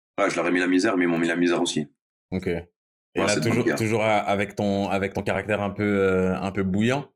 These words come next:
Speaker 1: Ouais, ouais, non, mais là, ça s'est mal passé. Ouais. L'été dernier,
Speaker 2: Ok.
Speaker 1: c'était compliqué. Pourtant, je sors d'une belle saison, euh, vice-capitaine.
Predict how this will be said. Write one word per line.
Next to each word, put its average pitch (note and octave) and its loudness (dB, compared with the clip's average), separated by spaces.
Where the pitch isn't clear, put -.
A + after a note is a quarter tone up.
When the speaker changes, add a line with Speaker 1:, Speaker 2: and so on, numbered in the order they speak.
Speaker 1:
Ouais, F#2 2
ouais, F2+ 2
non, F2 0
mais D#2+ -2
là, F2 0
ça D#2 -6
s'est - -2
mal E2 -2
passé. - -2
Ouais. D2 -2
L'été E2 0
dernier, E2+ 0
Speaker 2:
Ok. F2+ 0
Speaker 1:
c'était D#2+ -2
compliqué. D2+ -4
Pourtant, C#3+ 0
je - -2
sors F2+ 0
d'une F2 2
belle F#2 0
saison, G#2+ 2
euh, E2+ -2
vice-capitaine. F#2 -2